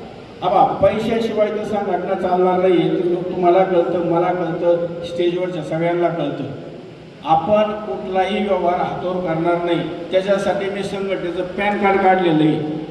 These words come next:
आणि पॅन कार्ड असणारी महाराष्ट्रातली ही पहिलीच संघटना आहे. तुम्ही कोणाला, कुठल्या, जेवढ्या,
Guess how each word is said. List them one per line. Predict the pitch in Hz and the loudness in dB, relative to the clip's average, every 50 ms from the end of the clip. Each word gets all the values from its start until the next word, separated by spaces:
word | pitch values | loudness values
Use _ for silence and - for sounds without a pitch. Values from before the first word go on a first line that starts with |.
| - - | -2 0
आणि | 165 185 202 | 0 0 0
पॅन | 196 - - - - 196 202 202 214 | -2 -4 -6 -2 -2 0 0 0 0
कार्ड | 202 196 202 214 214 214 220 214 | -2 -4 -4 -2 0 2 2 2
असणारी | 220 - - 196 190 196 196 196 190 190 190 190 208 208 202 185 | 2 0 0 0 0 0 -2 -2 -2 -2 -2 -2 -2 -2 -2 0
महाराष्ट्रातली | 185 185 185 180 170 165 160 - 175 180 160 - 214 196 185 | 0 0 2 2 0 -2 -2 -2 -4 -4 -4 -4 -6 -4 -4
ही | 185 202 | -4 -4
पहिलीच | 180 - 233 240 247 233 254 254 - | -4 -4 -2 0 2 4 2 2 2
संघटना | 240 269 220 214 202 180 165 180 175 | 2 2 2 4 2 2 2 4 4
आहे. | 165 156 170 160 - - - - - - - - - - - - - - - - - - - - - - - | 4 4 2 0 -2 -4 -6 -8 -8 -10 -10 -12 -12 -12 -14 -14 -14 -14 -14 -16 -16 -16 -16 -18 -18 -8 -4
तुम्ही | 240 240 233 - 226 | -4 -4 -2 0 2
कोणाला, | 240 254 254 254 247 | 4 4 4 4 4
कुठल्या, | 233 - 247 - - 240 233 - 254 247 247 | 4 2 0 -2 -4 -4 -4 -2 -2 -2 0
जेवढ्या, | 247 247 247 247 240 247 240 | 0 0 2 2 2 2 0